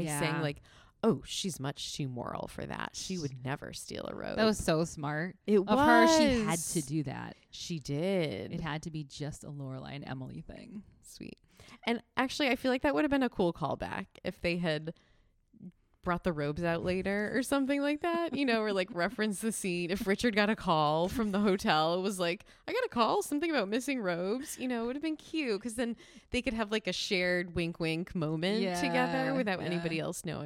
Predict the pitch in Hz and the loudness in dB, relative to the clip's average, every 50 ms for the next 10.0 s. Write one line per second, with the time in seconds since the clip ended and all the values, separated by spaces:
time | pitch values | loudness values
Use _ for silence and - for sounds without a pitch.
0 | - - 190 196 190 175 - - - - - - - - - 117 160 175 _ - | -6 -4 -4 -4 -4 -4 -6 -8 -8 -8 -8 -8 -8 -8 -10 -12 -14 -16 _ -20
1 | - - _ _ _ _ _ _ _ _ _ - 208 220 196 170 - - 226 247 | -20 -20 _ _ _ _ _ _ _ _ _ -12 -10 -8 -8 -8 -8 -6 -6 -4
2 | 247 247 233 220 - - - 349 294 185 - - - - - - - - - - | -2 -2 -4 -4 -6 -10 -6 -6 -6 -6 -6 -10 -14 -20 -18 -16 -16 -16 -16 -18
3 | _ _ _ _ _ _ _ _ _ _ _ _ _ _ _ _ _ _ _ _ | _ _ _ _ _ _ _ _ _ _ _ _ _ _ _ _ _ _ _ _
4 | _ _ _ _ - - 160 185 202 208 196 175 - - - 185 202 220 208 160 | _ _ _ _ -14 -10 -8 -6 -4 -4 -6 -8 -8 -8 -6 -4 -2 -2 -2 -4
5 | 95 85 - - - - 233 226 220 220 220 208 180 175 190 202 202 196 180 160 | -6 -8 -10 -10 -6 -4 -2 -2 0 0 -2 -2 0 2 2 4 4 4 2 2
6 | 139 135 135 143 339 403 466 466 466 466 453 453 440 427 403 392 381 370 349 339 | 0 -2 -2 2 4 8 8 8 10 8 8 8 8 8 6 6 6 4 4 4
7 | 320 311 285 269 247 240 220 202 190 196 160 147 - 359 - 269 240 220 - 208 | 4 4 4 2 2 2 2 2 2 0 0 -2 -4 -4 0 0 0 0 0 -2
8 | 208 202 175 - - _ - 185 190 175 170 165 - - - - - - - 165 | -2 -2 -2 -4 -10 _ -10 -4 -4 -4 -4 -4 -8 -14 -18 -20 -18 -14 -10 -8
9 | 156 147 139 - 170 151 - 160 139 131 135 135 131 123 123 113 107 113 - | -8 -8 -6 -8 -8 -4 -4 -4 -4 -2 -4 -4 -4 -4 -4 -4 -4 -6 -8